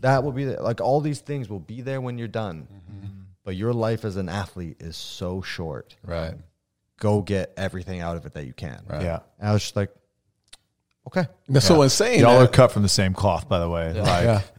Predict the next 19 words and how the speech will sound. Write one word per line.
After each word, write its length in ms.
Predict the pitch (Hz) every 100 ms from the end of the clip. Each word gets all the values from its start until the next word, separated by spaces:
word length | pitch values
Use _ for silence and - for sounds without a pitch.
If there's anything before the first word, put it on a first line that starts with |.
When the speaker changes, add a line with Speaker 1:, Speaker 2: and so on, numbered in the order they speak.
| _ _
Speaker 2:
I 40 | 320
mean, 140 | 117 107
that 120 | 117
was, 180 | 120 107
that 140 | 123 127
was 180 | 113 107
you 320 | 123 117 110
and 80 | 107
Speaker 3:
That 60 | 120
Speaker 2:
Ball. 220 | 120 113
Speaker 3:
was 40 |
me. 280 | 135 120 98 -
Same, 480 | - 107 107 107
same 280 | 101 120 107
exact 300 | 98 104 95
way 240 | 110 104 95
is, 280 | 90 90
is 260 | 101 92 -
just 280 | 120 110